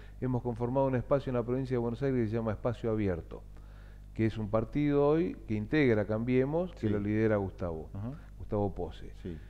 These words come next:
Speaker 1: Este, nosotros somos parte de Espacio Abierto en Pilar. Y, y entendimos que la política hoy ya no pasa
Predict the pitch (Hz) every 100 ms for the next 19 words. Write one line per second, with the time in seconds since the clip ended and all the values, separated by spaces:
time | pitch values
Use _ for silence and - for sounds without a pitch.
0 | - - 92 - 98 95 92 92 117 104
1 | 107 104 - 107 104 104 - 110 120 110
2 | 107 104 92 87 78 76 - - 123 123
3 | 123 120 120 117 139 147 170 190 165 147
4 | 131 143 156 147 127 123 104 156 147 147
5 | 139 135 175 - 101 87